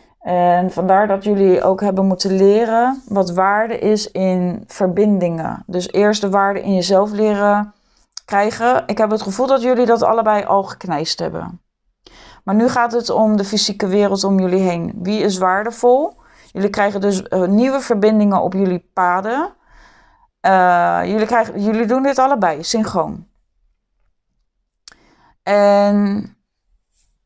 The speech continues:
jullie moeten nu, het is eigenlijk een soort test, lijkt wel, van ga je nu ontdekken wie wel en niet waardevol is? Of ga je nu weer al die toxische mensen in je leven betrekken? Of kan je nu het verschil zien?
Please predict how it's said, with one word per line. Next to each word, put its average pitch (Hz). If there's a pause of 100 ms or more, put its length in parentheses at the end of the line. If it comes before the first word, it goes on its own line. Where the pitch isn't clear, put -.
(140)
jullie 233
moeten 269
nu, 277 (100)
het -
is -
eigenlijk 311
een 285
soort 240 (200)
test, -
lijkt 165
wel, 165
van 196
ga 240
je 269
nu 240
ontdekken 220
wie 220
wel 214
en 208
niet 220
waardevol 180
is? - (360)
Of 202
ga 220
je 214
nu 214
weer 240
al 208
die 196
toxische 202
mensen 180
in 190
je 170
leven 175
betrekken? 160 (320)
Of -
kan 220
je 220
nu 214
het 190
verschil 233
zien? 160